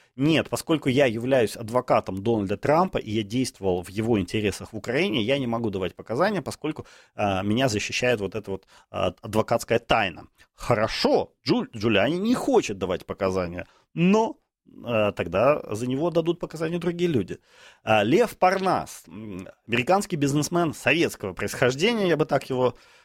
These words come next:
охарактеризовал, заявил тут буквально пару дней назад, что даст показания Конгрессу, если Конгресс предоставит ему иммунитет от преследования. Сейчас Парнас обвиняют в том, э, в незак-, в,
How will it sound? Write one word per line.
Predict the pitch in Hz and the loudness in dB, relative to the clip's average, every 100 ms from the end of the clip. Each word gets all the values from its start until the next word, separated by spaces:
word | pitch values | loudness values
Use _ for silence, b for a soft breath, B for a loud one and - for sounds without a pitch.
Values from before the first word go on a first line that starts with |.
| b | b
охарактеризовал, | - - 131 - 131 131 127 127 127 110 | -4 0 0 2 2 4 4 4 4 2
заявил | 110 135 123 131 196 175 | 0 2 2 4 2 2
тут | 151 107 | -2 -4
буквально | 113 139 127 110 | -2 0 0 2
пару | 120 113 | 0 0
дней | 113 | 0
назад, | 104 107 143 180 160 | 2 2 4 4 2
что | - 135 | -2 0
даст | 104 104 151 139 - | 0 2 2 2 -4
показания | 104 110 117 113 95 87 | -6 -2 2 2 0 -4
Конгрессу, | 113 120 147 190 - 123 | -2 0 2 0 -2 -4
если | 110 101 | -4 -6
Конгресс | 110 113 135 127 | -6 -2 0 0
предоставит | 110 107 - 135 - - | -4 -8 -4 -4 -4 -6
ему | 117 120 | -4 -4
иммунитет | 117 110 113 - 131 107 | -2 0 0 0 -2 -2
от | - | -6
преследования. | 120 - 123 95 87 78 76 b b b b | -8 -4 -2 -2 -4 -18 -20 b b b b
Сейчас | 127 180 175 | 0 0 2
Парнас | 165 156 156 - | -2 0 -2 -2
обвиняют | 131 127 135 131 - | -4 -4 -2 -2 -2
в | |
том, | 139 131 120 | -2 -2 -2
э, | 117 107 | 0 2
в | |
незак-, | 120 120 123 - | 2 0 -2 -6
в, | 110 | -10